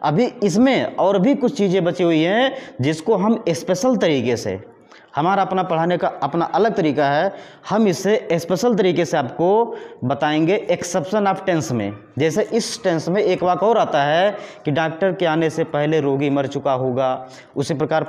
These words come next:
past में भी आता है। तो ऐसे वाक्यों को हम अलग से एक series बना करके उनको पढ़ाने का प्रयास करेंगे। पहले आप basic concept समझिए,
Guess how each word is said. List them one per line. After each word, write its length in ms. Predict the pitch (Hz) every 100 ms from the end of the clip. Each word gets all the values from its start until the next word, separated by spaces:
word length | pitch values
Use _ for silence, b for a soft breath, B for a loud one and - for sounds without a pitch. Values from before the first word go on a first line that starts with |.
| -
past 280 | 151 156
में 120 | 156 139
भी 140 | 147
आता 280 | 139 - 143
है। 320 | 139 143 139 - B B
तो 120 | - 196
ऐसे 380 | 202 202 285
वाक्यों 400 | 269 226 190 190
को 160 | 156 170
हम 420 | 147 160 214 240 B B -
अलग 220 | 214 254
से 320 | 196 135 101 - - B B B 175
एक 160 | 196
series 440 | - 220 220 277 214
बना 220 | 196 175
करके 420 | 156 139 135 101 117 - B B B -
उनको 220 | 143 156
पढ़ाने 320 | 143 143 143
का 100 | 120
प्रयास 280 | 135 127 143
करेंगे। 400 | - 165 175 202
पहले 380 | 226 226 160 196
आप 200 | 226 196
basic 520 | 180 131 214 226 311 311 -
concept 460 | 202 196 208 -
समझिए, 600 | - 175 143 139 127 95